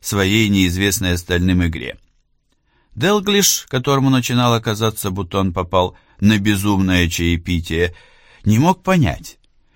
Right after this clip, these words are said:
претендует ли высказывание Уилфреда на какую-то глубину мысли, или же это сказано просто по глупости.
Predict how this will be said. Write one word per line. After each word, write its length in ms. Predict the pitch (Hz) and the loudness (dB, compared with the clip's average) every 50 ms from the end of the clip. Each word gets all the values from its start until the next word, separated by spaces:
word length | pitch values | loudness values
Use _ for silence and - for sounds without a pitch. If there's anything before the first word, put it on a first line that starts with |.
| _ - - _ | _ -20 -8 _
претендует 680 | - 123 127 - 160 160 170 170 208 208 185 165 - - | 0 0 0 2 2 2 2 2 2 2 2 2 2 0
ли 120 | 135 135 | 0 0
высказывание 920 | 127 123 123 120 - - 139 135 117 113 113 110 110 107 104 104 104 95 87 | 2 2 0 -2 -2 -2 -2 -2 0 0 0 2 2 2 2 2 2 0 0
Уилфреда 680 | - - 107 104 107 110 101 90 - 101 92 87 90 87 | -2 -2 0 0 0 0 -2 -2 -4 -4 -2 0 0 0
на 120 | 90 90 | 0 0
какую-то 540 | 87 - 90 85 - 95 92 90 85 - 90 | -2 -2 -6 -4 -2 -2 -2 -2 -2 -2 -4
глубину 560 | 87 87 95 95 90 85 92 92 92 90 98 | -4 -2 -2 -2 0 0 0 0 0 0 0
мысли, 540 | 127 165 190 165 120 - - 76 62 - _ _ _ _ _ _ _ _ - - - | 0 0 0 -2 -4 -6 -8 -10 -12 -14 _ _ _ _ _ _ _ _ -14 -6 -2
или 160 | 92 107 117 | 2 2 4
же 140 | 113 127 147 | 4 4 2
это 180 | 151 143 151 | 2 0 0
сказано 480 | 139 - - 151 147 135 143 143 139 131 | -4 -2 -2 -2 0 2 2 2 2 2
просто 480 | - - 131 123 117 - - - 107 | 0 -2 -2 -2 -2 -4 -6 -6 -6
по 180 | 90 - 98 92 | -4 -2 -2 -2
глупости. 720 | 78 71 80 78 76 73 - 90 - - - - - 143 | -2 -2 -4 -6 -6 -6 -6 -8 -8 -8 -10 -10 -12 -12